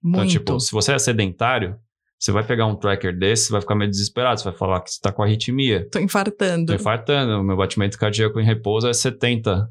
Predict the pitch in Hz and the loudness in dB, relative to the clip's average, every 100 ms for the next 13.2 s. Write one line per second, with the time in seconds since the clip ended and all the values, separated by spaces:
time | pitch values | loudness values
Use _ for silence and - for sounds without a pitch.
0 | - _ _ _ - 104 - 101 90 - | -8 _ _ _ 0 0 2 -2 0 0
1 | 101 107 104 - - _ _ _ _ _ | 2 2 2 -2 -14 _ _ _ _ _
2 | _ _ _ _ - 92 98 101 101 104 | _ _ _ _ -2 0 2 2 0 0
3 | 98 101 104 104 101 107 120 117 113 - | 0 0 2 2 2 0 0 -2 -2 0
4 | 113 110 110 110 101 110 110 - 101 98 | 2 2 0 0 0 2 0 -2 -2 -2
5 | 95 - 110 107 95 - 95 _ _ - | 0 0 2 2 0 -4 -10 _ _ -6
6 | 90 98 120 110 95 - - - - 175 | -2 -2 -2 -2 -2 -6 -8 -4 0 0
7 | 151 131 _ _ - 92 - 113 160 123 | 0 -2 _ _ -4 -2 0 0 2 2
8 | 113 110 107 104 107 107 - 104 98 - | 0 0 0 0 0 0 0 0 -2 -4
9 | 110 127 135 101 90 - _ _ _ - | -2 0 0 -2 -4 -8 _ _ _ -6
10 | 92 92 92 92 87 98 95 98 104 98 | -2 0 0 0 0 0 2 2 2 0
11 | 98 92 90 98 92 92 92 90 98 135 | -2 -2 0 2 2 2 0 0 2 2
12 | 139 90 92 90 101 87 98 90 - 127 | 2 -2 -2 -2 -2 0 0 0 -4 -2
13 | 160 117 | 0 0